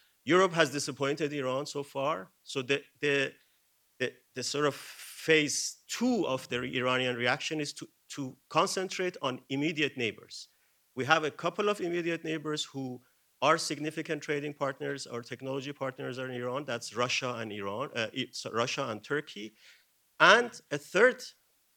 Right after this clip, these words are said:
neighbor that is extremely significant in terms of exports out of Iran, that's Iraq.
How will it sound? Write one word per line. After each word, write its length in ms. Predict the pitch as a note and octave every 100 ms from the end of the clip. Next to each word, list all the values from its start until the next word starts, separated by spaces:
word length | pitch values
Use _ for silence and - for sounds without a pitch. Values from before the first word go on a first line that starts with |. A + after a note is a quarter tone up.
| -
neighbor 460 | C3 D3+ D#3+ D#3+
that 220 | C#3+ B2+ B2
is 140 | - -
extremely 560 | B2 - D#3 A3+ F#3+
significant 640 | - C3+ C3 C3 C3+ B2 A#2+
in 100 | A#2+
terms 300 | B2+ B2 A#2
of 160 | A#2 -
exports 460 | - - D3+ A#2+ -
out 160 | A2+ A2+
of 120 | G#2+
Iran, 320 | G#2 G#2+ C3+
that's 200 | C3 C3
Iraq. 460 | C3+ A#2+ A2 -